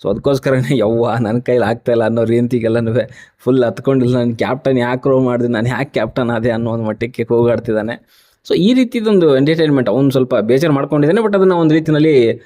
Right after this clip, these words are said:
ಆ, ಎಂಟರ್ಟೈನ್ಮೆಂಟ್ ರೀತಿನಲ್ಲಿ ಹಂಚ್ಕೊಂತಿದ್ದಾನೆ. ಒಂದು ರೀತಿನಲ್ಲಿ ಬಾಯೆಲ್ಲ ಹೊಯ್ಕೊಂಡೆಲ್ಲ ಮಾಡ್ತಿದ್ದಾನೆ.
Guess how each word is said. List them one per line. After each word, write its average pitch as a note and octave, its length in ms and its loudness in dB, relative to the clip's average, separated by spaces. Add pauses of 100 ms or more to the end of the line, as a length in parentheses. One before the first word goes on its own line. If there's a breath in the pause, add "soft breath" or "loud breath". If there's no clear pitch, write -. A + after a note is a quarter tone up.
(240 loud breath)
ಆ, G#2+ 60 -4 (880)
ಎಂಟರ್ಟೈನ್ಮೆಂಟ್ E3+ 600 2
ರೀತಿನಲ್ಲಿ C#3 560 2
ಹಂಚ್ಕೊಂತಿದ್ದಾನೆ. A#2+ 840 0
ಒಂದು A#2+ 240 -2
ರೀತಿನಲ್ಲಿ B2 360 0
ಬಾಯೆಲ್ಲ A#2+ 420 0
ಹೊಯ್ಕೊಂಡೆಲ್ಲ A#2 580 0
ಮಾಡ್ತಿದ್ದಾನೆ. A2 680 -4